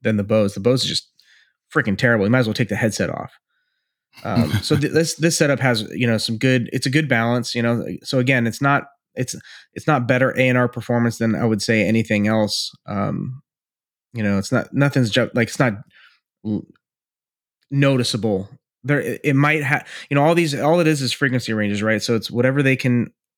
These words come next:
Speaker 1: um, have this active setup, you know, adjust noise and, and attenuate noise in a given frequency range, right? So this might perform better at some frequencies than the Bose. The Bose might, might perform better in some other frequencies.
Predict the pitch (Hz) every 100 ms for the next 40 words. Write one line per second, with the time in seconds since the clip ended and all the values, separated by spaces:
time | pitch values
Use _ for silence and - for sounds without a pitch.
0 | _ 98 95 80 90 - 117 120 110 120
1 | 120 107 - 123 113 110 - 113 110 -
2 | _ _ _ _ _ _ 113 110 107 -
3 | 117 127 123 120 - - _ _ _ 127
4 | 123 117 107 104 - - 104 82 101 -
5 | - - 131 123 104 117 110 104 - 110
6 | 101 65 - 135 120 113 117 110 104 101
7 | 95 92 101 90 113 107 - - - -
8 | 143 156 135 135 120 139 127 123 123 113
9 | - 120 - 120 117 120 113 117 113 107
10 | 120 135 123 107 107 117 113 117 104 -
11 | - 110 101 - _ _ 123 - 117 113
12 | 110 117 113 113 113 107 110 117 120 117
13 | 120